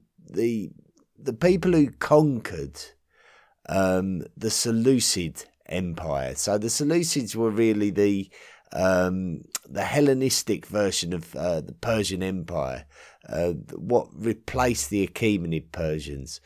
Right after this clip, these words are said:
And, uh, when the Seleucids were squeezed out, they were squeezed out by the Parthians who came from,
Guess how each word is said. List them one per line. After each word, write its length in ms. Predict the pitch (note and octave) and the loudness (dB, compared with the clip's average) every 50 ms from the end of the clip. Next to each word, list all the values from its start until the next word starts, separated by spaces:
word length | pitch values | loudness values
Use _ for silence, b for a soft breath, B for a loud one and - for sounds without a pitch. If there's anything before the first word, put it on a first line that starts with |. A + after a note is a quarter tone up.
| B B B B B B B | B B B B B B B
And, 300 | - - A#2 A#2 G#2+ A2 | -4 -2 0 2 6 8
uh, 160 | G#2+ A2 A2+ | 8 8 8
when 180 | B2+ D3 D3+ C#3+ | 8 6 6 6
the 60 | C#3+ | 2
Seleucids 680 | - - - C3+ C#3+ E3 D#3+ D3 - - A#2+ G2 - | 0 0 2 4 6 6 6 6 4 0 -2 -4 -2
were 100 | A2 A2 | -2 -2
squeezed 600 | G#2 - - - - - C#3 C3+ B2+ A2+ G2 - - | 0 0 -2 -2 2 4 6 6 6 4 2 0 2
out, 200 | A2 G2+ E2 B1+ | 2 2 2 2
they 120 | C2 E2 | -2 -4
were 100 | F#2 G2 | -4 -4
squeezed 420 | - - - D3 D3 C3 G#2 - B2 | -4 -2 2 2 2 2 4 4 2
out 160 | G#2+ F2 - | 2 2 2
by 140 | - G2+ G2+ | -2 -4 -4
the 100 | F#2 E2 | -4 -8
Parthians 800 | - - - A#2 G#2+ G2+ F#2+ - - F2+ E2+ E2 D#2 D#2 - - | -8 -4 0 2 2 2 0 -2 -4 -4 -2 -2 -2 -4 -4 -6
who 140 | E2+ E2 E2 | -6 -6 -6
came 360 | - F#2+ F#2+ F#2 F2+ F2 E2+ | -2 0 0 0 0 -2 -4
from, 440 | E2 - - F2 F2 E2+ E2 E2 | -8 -6 -4 -4 -2 -2 -4 -6